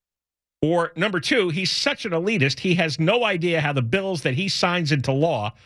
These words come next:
or the executive orders or the policies he supports affect crime in our state." And co-,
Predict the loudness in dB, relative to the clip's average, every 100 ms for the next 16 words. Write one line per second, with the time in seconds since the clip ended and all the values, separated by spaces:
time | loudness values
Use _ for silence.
0 | -4 -2 0 0 0 -2 -2 -4 0 0
1 | 0 -4 -6 -10 -8 0 0 0 -2 0
2 | -2 -4 -2 -2 -2 -4 -2 -2 -2 -4
3 | -4 -2 -2 -2 -2 0 0 0 0 0
4 | -2 -4 _ _ _ _ _ _ _ _
5 | _ _ _ _ _ _ _ _ _ _
6 | _ _ _ _ _ _ _ -4 -2 -2